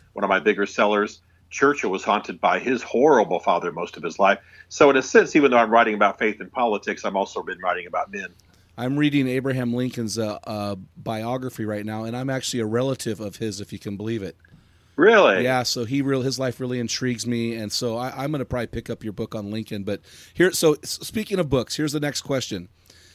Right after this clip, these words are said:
Speaker 2: If I had to recommend one of my books, it would be blank.
Speaker 1: Hmm, tough one.
Speaker 2: <laughs>
Speaker 1: To a ma-, to a man, it would be Mansfield's Book of Manly Men. In general, it would be my book on Lincoln.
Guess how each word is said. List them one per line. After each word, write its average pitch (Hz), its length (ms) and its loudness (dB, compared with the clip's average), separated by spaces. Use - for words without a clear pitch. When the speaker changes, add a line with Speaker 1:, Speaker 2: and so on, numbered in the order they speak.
Speaker 2:
If 131 200 -4
I 139 240 4
had 156 220 0
to 139 100 0
recommend 131 600 -2
one 120 240 -2
of 139 180 -4
my 139 220 -4
books, 120 640 -2
it 123 180 -4
would 120 300 0
be 95 360 -2
blank. 98 420 -8
Speaker 1:
Hmm, 123 680 0
tough 127 300 4
one. 80 340 2
Speaker 2:
<laughs> - 40 -20
Speaker 1:
To 151 180 10
a 123 40 6
ma-, 151 280 4
to 147 160 6
a 127 40 6
man, 165 280 6
it 139 60 0
would 113 120 -4
be 123 100 -2
Mansfield's 120 560 -4
Book 120 200 -2
of 101 100 -6
Manly 98 320 0
Men. 107 300 -2
In 123 240 -4
general, 127 520 4
it 107 60 -2
would 113 140 -2
be 113 80 -2
my 107 120 4
book 117 220 -2
on 104 100 2
Lincoln. 101 340 -4